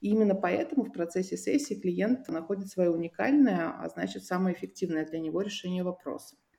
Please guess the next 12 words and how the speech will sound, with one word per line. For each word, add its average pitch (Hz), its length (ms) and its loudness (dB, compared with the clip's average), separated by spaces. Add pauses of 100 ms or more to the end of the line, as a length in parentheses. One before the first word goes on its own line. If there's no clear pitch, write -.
(120)
Ну 233 180 6
и 226 100 2
третье 330 340 2
такое 196 440 4
яркое 180 380 2
отличие — 233 540 -2
это 185 260 -2
формулировка 190 680 2
запроса, 214 800 -2
намерения 185 440 2
на 175 140 -2
сессию, - 560 -4